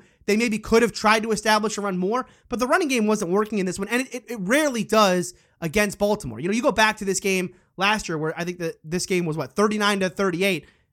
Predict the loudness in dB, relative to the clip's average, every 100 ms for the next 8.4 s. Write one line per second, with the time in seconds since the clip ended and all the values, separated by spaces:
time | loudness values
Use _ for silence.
0 | _ -16 -8 -2 2 2 2 2 0 0
1 | -4 -2 -2 -2 0 -2 -2 -2 -2 -4
2 | -4 -2 -2 -4 -8 -2 -2 0 2 2
3 | 0 -4 _ _ 2 2 2 0 2 2
4 | 0 -6 -4 -4 -4 -6 -4 -2 -4 -6
5 | -2 -2 -2 -10 _ -4 0 2 2 0
6 | -2 -2 -2 -2 0 0 -2 -2 -4 -2
7 | -2 0 0 -2 -4 -8 -2 0 0 -2
8 | -6 -2 -2